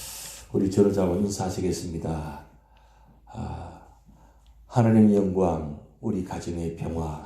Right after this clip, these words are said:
한번 인사하시겠습니다. 다음 장면을 넘겨주세요. 다음 장면을 넘겨주세요. 화면 넘겨주세요. 화면을 넘겨주시면 됩니다.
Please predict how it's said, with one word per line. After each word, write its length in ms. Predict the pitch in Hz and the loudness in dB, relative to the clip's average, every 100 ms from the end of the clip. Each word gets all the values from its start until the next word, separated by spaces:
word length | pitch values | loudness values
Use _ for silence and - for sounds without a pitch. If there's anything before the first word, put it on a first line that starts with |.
| - | -12
한번 220 | 85 80 | -10 -6
인사하시겠습니다. 1000 | 85 - 80 - 143 - 80 - - - - - - - - - - - - - - - 117 - - - - - - - - - - - - - - - - - | -6 -6 -10 -8 -8 -8 -10 -10 -10 -12 -16 -20 -20 -20 -18 -18 -18 -18 -18 -18 -18 -18 -16 -16 -16 -16 -16 -16 -16 -18 -16 -14 -12 -12 -12 -14 -14 -14 -14 -14
다음 320 | - 87 85 | -6 -4 -2
장면을 440 | 78 87 90 85 80 | -4 -4 -2 -2 -2
넘겨주세요. 600 | 78 78 73 - 80 78 - - - - - - - - - - - - - - - - - | -2 -4 -8 -10 -10 -10 -14 -18 -18 -20 -20 -20 -18 -18 -16 -16 -16 -18 -20 -20 -20 -20 -20
다음 400 | - 87 92 90 | -8 -2 0 0
장면을 580 | 82 95 95 92 85 82 | -2 -2 0 0 0 -2
넘겨주세요. 540 | 82 82 87 78 - 80 | -2 -2 -2 -4 -4 -6
화면 380 | 92 92 90 | -6 -4 -2
넘겨주세요. 840 | 90 95 95 90 - 80 76 - - - - - - - - - - - - - - _ - - | -2 0 0 -2 -4 -6 -6 -8 -16 -20 -20 -20 -20 -20 -20 -20 -20 -20 -20 -20 -20 _ -20 -20
화면을 640 | - 113 117 123 113 101 | -2 2 6 6 6 4
넘겨주시면 720 | 104 110 107 98 - - 90 | 4 4 2 0 -4 -10 -10
됩니다. 480 | 82 78 78 - | -8 -10 -10 -12